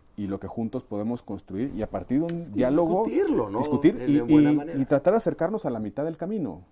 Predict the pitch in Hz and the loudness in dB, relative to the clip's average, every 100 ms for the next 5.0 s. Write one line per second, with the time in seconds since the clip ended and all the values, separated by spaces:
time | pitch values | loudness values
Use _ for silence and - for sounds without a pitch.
0 | _ 95 92 98 120 147 151 147 - 196 | _ -4 0 2 2 4 2 0 -2 -2
1 | 113 - - - - - - 107 104 104 | -2 -4 -16 -16 -16 -10 -2 0 0 -2
2 | 85 110 139 160 147 139 131 101 101 92 | -4 2 4 4 4 2 2 0 -4 -4
3 | 87 107 101 101 95 98 90 85 113 208 | -4 -6 -6 -8 -8 -6 -4 -4 -4 -2
4 | 92 90 92 90 87 87 85 95 90 90 | -4 -4 -4 -4 -4 -6 -8 -8 -8 -10